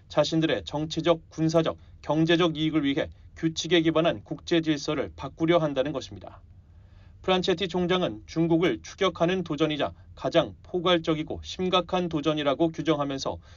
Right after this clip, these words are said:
중국은 국제 질서를 재편하려는 의도와 이를 위한 경제, 외교, 군사, 기술력을 모두 갖춘 유일한 국가라고 우려했습니다.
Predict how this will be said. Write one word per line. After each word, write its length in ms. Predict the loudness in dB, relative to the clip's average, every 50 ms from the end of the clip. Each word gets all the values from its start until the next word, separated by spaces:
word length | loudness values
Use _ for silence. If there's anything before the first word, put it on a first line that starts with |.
| -20 -20 -14
중국은 500 | -6 -4 0 0 2 2 2 0 -2 -4
국제 380 | -8 -10 -10 -6 0 2 2 2
질서를 480 | 4 4 2 4 2 2 2 2 2
재편하려는 720 | 0 0 -2 -2 0 0 2 4 4 2 2 2 0 0 0
의도와 400 | 0 0 2 2 2 2 2 -2 -8 -18 -20 -12 -6
이를 240 | -2 2 2 2 2
위한 320 | 4 4 4 2 2 -2 -6
경제, 460 | -4 -2 2 2 2 0 0 -4 -4 -10 -20 -18 -8
외교, 400 | -2 -2 0 0 0 -2 -2 -4 -8 -18 -20 -20 -16
군사, 420 | -6 0 2 2 4 6 4 2 2 -2 -14 -20 -20 -10
기술력을 600 | -4 -2 0 0 0 2 4 4 4 4 4 4 2
모두 340 | 2 0 0 2 4 4 4
갖춘 360 | 4 2 2 -4 -12 -12 -12 -12 -6
유일한 420 | -2 0 2 4 4 4 4 2 0
국가라고 680 | -4 -6 -2 0 2 2 2 2 0 0 -2 -4 -2 -2
우려했습니다. 720 | -4 -4 -4 -6 -6 -10 -14 -16 -18 -18 -18 -20 -20 -20